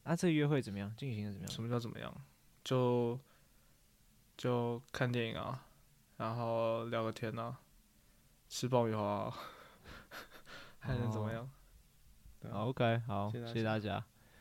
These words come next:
Speaker 1: 超级无聊。<laughs> 好，下一位。那有下-，下一位吗？
Speaker 2: 有啊，下一位啊，有下一位。
Speaker 1: 是有，是有，是有。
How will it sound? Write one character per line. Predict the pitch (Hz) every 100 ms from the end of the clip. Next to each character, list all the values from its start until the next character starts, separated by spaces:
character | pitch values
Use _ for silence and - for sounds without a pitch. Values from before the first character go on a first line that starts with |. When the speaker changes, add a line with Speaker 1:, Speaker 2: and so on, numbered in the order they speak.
| -
Speaker 1:
超 | - 123
级 | 123 107
无 | 104
聊。 | 107 - - - 139
<laughs> | - -
好， | - 160
下 | 202
一 | 220
位。 | 226 190 - - - - -
那 | 147
有 | 123
下-， | 135 127
下 | 143 127
一 |
位 | 123 110
吗？ | 101 - - -
Speaker 2:
有 | 127
啊， | 120 120 123
下 | 147
一 | 117
位 | 120 113
啊， | 143 -
有 | 139
下 | 135 135
一 |
位。 | 127 135
Speaker 1:
是 | 151
有， | 107 104
是 | 113
有， | 113
是 | 113
有。 | 110